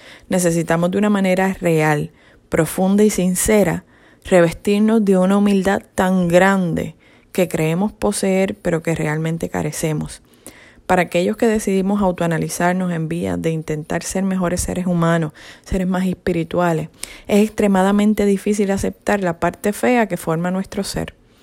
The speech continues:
Nuestra humanidad inevitablemente nos hace caer en patrones que no necesariamente son los más saludables ni los mejores, así de simple.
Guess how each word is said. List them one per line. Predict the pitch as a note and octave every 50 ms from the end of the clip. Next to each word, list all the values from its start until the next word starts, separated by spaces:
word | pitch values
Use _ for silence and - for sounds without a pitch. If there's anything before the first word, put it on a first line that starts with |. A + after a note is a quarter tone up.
| - - - - - - - -
Nuestra | F#3+ F#3 F3+ - F#3
humanidad | F3+ F3+ F3+ F3 F3 F3 F#3 G3+ A3
inevitablemente | A3+ G#3+ G3+ F3+ E3+ E3 E3 - F3 F3 F#3 F#3+ G#3 G#3+ G#3+ A3 A3 G#3 G3+ F#3
nos | F3 E3 E3 D#3+
hace | E3 E3 - F3
caer | - F#3 F#3 F#3
en | F#3+ G3+
patrones | G3 F#3+ F#3 - - F#3 G3 G3+ G3
que | - F#3 E3+
no | D#3+
necesariamente | D#3 E3+ F3 F3+ F#3+ F#3 F3+ F#3 F#3+ F#3 F#3 F#3+ G3+ G3+ - F#3 F#3 - - - - - -
son | - - F3+ F3
los | F3+ F#3+
más | F#3+ F#3+ -
saludables | - F#3+ F#3+ F#3 F3 D#3+ D#3+ E3+ F3+ F#3+ G3
ni | G3 F3+
los | F3 F3
mejores, | F3 D#3+ D#3 D#3+ E3 D#3+ D#3+ D3+ D#3
así | F3+ E3 - E3
de | E3 E3+
simple. | E3+ - D#3+ D3+ C#3+ D#3 - - -